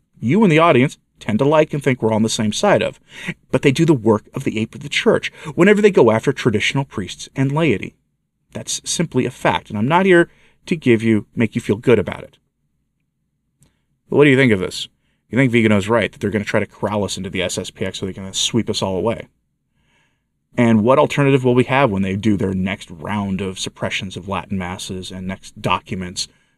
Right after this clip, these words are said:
that will be designed to curb our access to the Latin mass further, if not eliminate it? Curious what you think of that.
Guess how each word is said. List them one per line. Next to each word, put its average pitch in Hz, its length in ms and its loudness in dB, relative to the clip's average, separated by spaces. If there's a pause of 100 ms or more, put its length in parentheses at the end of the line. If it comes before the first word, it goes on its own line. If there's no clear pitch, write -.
(120)
that 104 440 -2 (260)
will 101 200 0
be 95 440 -6 (580)
designed 95 460 -6
to 95 320 -8 (160)
curb 101 440 0
our 98 200 -6
access 95 480 -6
to - 80 -8
the 95 80 -8
Latin 90 260 -10
mass 92 220 -10
further, 101 260 -2
if 92 160 -10
not 92 140 -8
eliminate 95 500 -2
it? - 160 -18 (1400)
Curious 101 300 -4
what 87 120 -12
you 98 60 -18
think 143 220 -2
of 104 60 -4
that. 67 180 -8